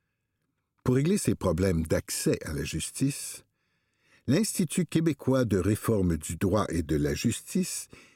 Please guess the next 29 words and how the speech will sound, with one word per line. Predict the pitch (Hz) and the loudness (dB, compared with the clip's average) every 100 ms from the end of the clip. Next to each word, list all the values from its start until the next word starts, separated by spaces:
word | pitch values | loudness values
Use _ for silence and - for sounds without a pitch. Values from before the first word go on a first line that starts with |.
| _ _ _ | _ _ _
I | 180 196 - _ _ | 0 0 -2 _ _
Q | - 180 - - | -2 -2 -2 0
R | 120 113 92 | 2 2 0
D | 82 82 82 | 0 0 0
J, | 87 123 180 - _ _ _ _ _ _ _ _ | 0 0 0 -4 _ _ _ _ _ _ _ _
lance | 127 208 220 - | 2 2 2 2
en | 107 | 2
novembre | 156 196 131 82 | 2 2 2 2
deux | 82 139 | 0 2
mille | 214 170 | 2 4
vingt-cinq | 110 98 - 127 135 139 - - _ _ _ _ _ _ - | 4 2 2 2 2 0 -4 -14 _ _ _ _ _ _ -4
les | 131 131 | 0 2
États | 202 208 | 2 2
généraux | 147 165 175 131 185 | 2 4 2 2 0
sur | - 107 | 0 2
le | 101 95 | 2 2
droit | 98 123 - - | 2 0 0 0
et | 180 | 2
la | 131 | 2
justice, | 90 - - - - - - - - | 0 -4 -6 -6 -4 -8 -10 -16 -2
afin | 139 - 220 226 - | -2 0 0 0 0
de | 120 | 0
trouver | - 123 147 | 2 0 2
des | 107 | 0
solutions | - 160 127 - - 101 - | 2 2 2 0 0 0 0
concrètes | 202 220 - 131 - | 0 0 0 0 2
et | 104 78 | 2 2
rapidement | 107 - 160 127 123 - - | 0 0 0 2 2 0 -4
applicables. | 127 - 123 - - 98 - - | -4 -2 -2 -4 -6 -10 -12 -12